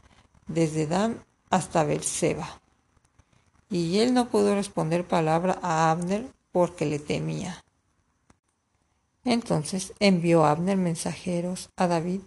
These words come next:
de su parte, diciendo: "¿De quién es la tierra?". Y que le dijesen: "Haz pacto conmigo,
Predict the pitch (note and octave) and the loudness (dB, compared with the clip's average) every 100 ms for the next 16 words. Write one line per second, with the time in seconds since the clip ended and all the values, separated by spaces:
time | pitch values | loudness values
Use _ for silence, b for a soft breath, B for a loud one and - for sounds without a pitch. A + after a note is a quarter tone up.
0 | - A#3 F#3 E3 - - - E3+ E3 G#3 | -14 -4 0 0 -4 -6 0 0 -2 -6
1 | E3 D#3+ - D#3+ D3+ E3 - _ _ _ | -4 -4 -4 -4 -4 -8 -14 _ _ _
2 | _ _ _ _ G3+ G3+ G3+ C#4 E4 A3 | _ _ _ _ -2 -2 -2 -2 0 2
3 | F#3+ F#3 E3+ - C#3+ D3+ F#3+ C#4 - _ | 0 0 -2 -2 -4 -4 -6 -10 -14 _
4 | _ _ _ _ _ _ _ - F#3+ F3+ | _ _ _ _ _ _ _ -10 -8 -6
5 | - A3 G#3+ E3 - E3 D3 - F2 - | 0 2 2 0 -4 -2 -4 -4 -8 -10
6 | - B B B B G#3 C4 - G3+ G3+ | -12 B B B B 0 0 2 0 2
7 | - A3 - E3+ E3+ F#3 G3 G#3+ | -2 -4 0 0 2 0 0 0